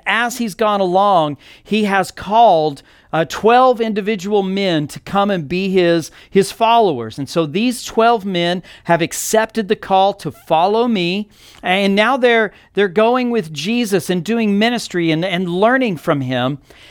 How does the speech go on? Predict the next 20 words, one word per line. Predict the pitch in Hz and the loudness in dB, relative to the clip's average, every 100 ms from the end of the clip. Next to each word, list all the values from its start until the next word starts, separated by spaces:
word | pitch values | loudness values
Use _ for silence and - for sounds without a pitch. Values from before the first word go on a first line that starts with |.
| - _ | -20 _
And | 165 180 | 2 4
now | 214 240 233 | 4 2 2
we | 190 | 0
find | 170 208 190 196 180 | -2 -2 -2 -2 -4
that | 147 165 - - | -2 -4 -4 -4
they're | 226 247 220 | -2 2 2
about | 175 180 175 | 2 -2 -2
to | 160 | -8
go | 143 170 165 185 | -2 0 0 -2
and | 147 | -6
serve | - - 170 156 127 - | -8 -2 0 -2 -6 -2
others | 220 202 139 120 123 - _ _ _ | 0 0 -2 -4 -8 -10 _ _ _
through | - 208 | 0 2
what | 180 156 | 4 0
Jesus | 123 175 156 143 - | -2 -6 -4 -8 -6
tells | 170 151 139 | 0 0 0
them | 123 135 127 | -4 -4 -4
to | - 127 | -6 -6
do. | - 233 143 | -2 0 0
So | - 151 | 0 0